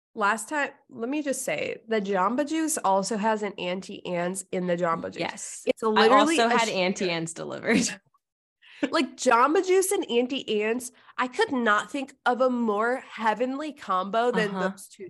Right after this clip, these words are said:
Speaker 1: things.
Speaker 2: Yep.
Speaker 1: Like, nothing, maybe a Panda Express shoved in there,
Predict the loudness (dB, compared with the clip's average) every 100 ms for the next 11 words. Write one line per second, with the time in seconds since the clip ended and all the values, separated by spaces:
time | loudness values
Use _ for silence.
0 | -14 -14 -14 -18 -18 _ _ -2 2 2
1 | 0 -8 -2 0 0 2 2 2 0 -8
2 | _ -2 2 2 4 2 4 2 2 2
3 | -4 -2 -2 0 -6 -6 -4 -6 -6 -10
4 | -12